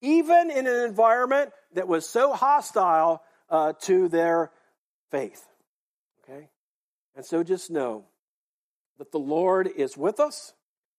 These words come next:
and he calls us to be faithful to him.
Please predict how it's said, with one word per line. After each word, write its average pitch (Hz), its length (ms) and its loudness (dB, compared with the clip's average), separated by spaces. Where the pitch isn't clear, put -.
and 143 480 -2
he 160 240 -10
calls 214 560 2
us 156 440 -4
to 170 80 -8
be 151 140 -4
faithful 135 460 -6
to 120 120 -8
him. 107 360 -14